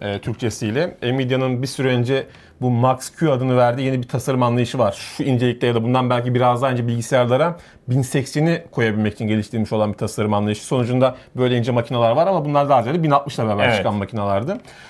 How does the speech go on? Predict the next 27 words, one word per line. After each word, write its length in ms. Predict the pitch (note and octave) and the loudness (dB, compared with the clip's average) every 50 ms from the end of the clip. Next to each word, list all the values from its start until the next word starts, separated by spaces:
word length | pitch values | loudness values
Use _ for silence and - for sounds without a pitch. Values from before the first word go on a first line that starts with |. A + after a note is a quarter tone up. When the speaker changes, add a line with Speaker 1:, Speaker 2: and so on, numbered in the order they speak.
| - - - - - - | -20 -20 -20 -16 -10 -8
Speaker 1:
E, 60 | C#3+ | -6
şimdi 200 | - - G3+ - | -2 -2 0 0
tabii 260 | A3+ G#3+ G3 A3 G#3 - - - - - _ _ _ - | 0 0 0 0 -4 -4 -6 -12 -20 -20 _ _ _ -2
dizüstü 340 | D3 F3+ F3+ - - G3 | 0 0 0 0 0 0
bilgisayarlar 540 | F#3 F3+ F3 E3 - G3 F3+ F3+ F3+ F#3 F3+ F3+ | 0 0 0 2 2 2 2 4 4 2 2 2
inceldi, 720 | D#3 D#3 D#3+ C#3 D#3 E3 D#3+ D#3 D3+ C#3+ D3 D3 C#3+ - - | 2 2 2 4 4 4 4 4 2 0 -2 -2 -2 -4 -6
güçlendiler. 840 | B2 A#2 C3+ B2 - - D3+ D3+ D3+ D3 D3 D3+ D3+ C#3+ D3 D3 - - - | -4 -4 -4 -2 -2 0 0 0 0 0 2 4 4 4 4 2 0 -6 -6
Dizüstü 300 | C3 C3+ D3 C#3+ - D#3 | -2 -2 -2 0 0 0
bilgisayarlar 400 | D3 D3 C#3 - D#3+ D3+ C#3+ D3+ | 0 0 0 0 0 0 2 0
için 160 | D3 C#3+ D3+ C3 | 0 -2 -2 -4
çıkan 360 | - - - D3+ C#3+ D3 C#3+ | -4 -2 0 0 0 0 0
örneğin 320 | C#3+ C#3 C3+ C#3+ C#3+ C#3 | 0 0 0 0 0 0
G 180 | B2 C3+ C3+ B2+ | 0 0 0 0
T 100 | - C#3+ | 0 -2
X 320 | C#3 B2+ - - - - - | -2 -2 -6 -10 -12 -12 -8
bin 220 | C3+ A#2+ C3 C#3 | -4 -2 0 2
yetmiş 340 | - - C3+ - D3+ - - | 2 2 0 0 -4 -4 -2
ekran 300 | C3+ B2 - D3 C#3+ C#3 | -2 0 0 0 0 2
kartının 340 | - D3 C3 C3 - C#3 C3 | 4 4 2 2 2 -2 -2
mobil 280 | C3 C#3 C3+ C#3+ C#3 C#3 | 0 0 0 2 2 4
versiyonu 320 | C3+ C3 B2+ - C#3+ C3+ | 4 2 2 0 -2 0
masaüstü 380 | C3 A#2+ - D3+ C3 B2+ - C3+ | 0 0 0 -2 -4 -2 0 2
versiyonundan 480 | C3 C3 C3 - C#3 C3+ C#3 C3+ B2+ | 2 2 2 -2 -4 -2 -2 0 2
daha 160 | B2+ C3 C#3+ | 4 4 4
güçlü 260 | C#3+ C3+ B2 - D3 C3 | 2 0 -4 -2 0 2
hale 220 | B2+ B2+ C3+ C3+ | 2 2 2 2
geldi. 420 | B2+ C3 A#2+ A2+ A2+ B2 C#3+ D3+ | 2 2 2 2 0 -2 -6 -8